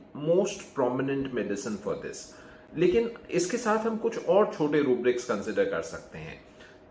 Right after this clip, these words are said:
जैसे बोरिक में आपको एक रूब्रिक मिलेगा, types of fever में xanthemata eruptive fever, scarlet fever with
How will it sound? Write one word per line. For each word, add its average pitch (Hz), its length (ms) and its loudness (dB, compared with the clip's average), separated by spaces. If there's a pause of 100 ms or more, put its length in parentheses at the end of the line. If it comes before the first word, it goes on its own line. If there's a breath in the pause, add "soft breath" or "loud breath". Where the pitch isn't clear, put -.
(140)
जैसे 151 480 6
बोरिक 170 420 2
में 202 100 -2
आपको 170 300 0
एक 170 320 0
रूब्रिक 139 400 0
मिलेगा, 123 720 2 (160)
types 160 300 2
of 180 120 2
fever 127 380 4
में 143 360 -4
xanthemata 127 800 -2
eruptive 120 480 0
fever, 127 320 2 (100)
scarlet 131 520 -2
fever 131 340 6 (880)
with 214 180 10